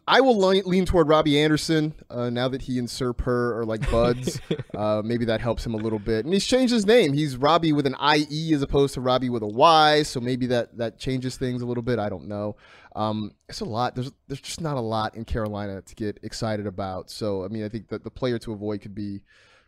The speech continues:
Speaker 1: really anybody. Anybody that's not, anybody that's, <laughs> anybody that's not McCaffrey. <laughs> Anybody that's not McCaffrey.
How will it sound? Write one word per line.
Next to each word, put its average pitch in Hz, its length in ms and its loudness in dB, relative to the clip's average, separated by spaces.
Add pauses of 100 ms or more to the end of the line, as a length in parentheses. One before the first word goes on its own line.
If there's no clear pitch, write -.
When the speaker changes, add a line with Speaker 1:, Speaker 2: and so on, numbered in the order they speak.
(120)
Speaker 1:
really 247 260 -2
anybody. 101 560 -6
Anybody 165 400 0
that's 131 200 -2
not, 139 200 2 (160)
anybody 208 380 6
that's, - 100 -6
<laughs> - 40 -2
anybody 285 360 8
that's 233 180 2
not 220 180 8
McCaffrey. 214 680 8 (200)
<laughs> - 340 2
Anybody 294 240 10
that's 254 80 2
not 262 100 10
McCaffrey. 226 680 6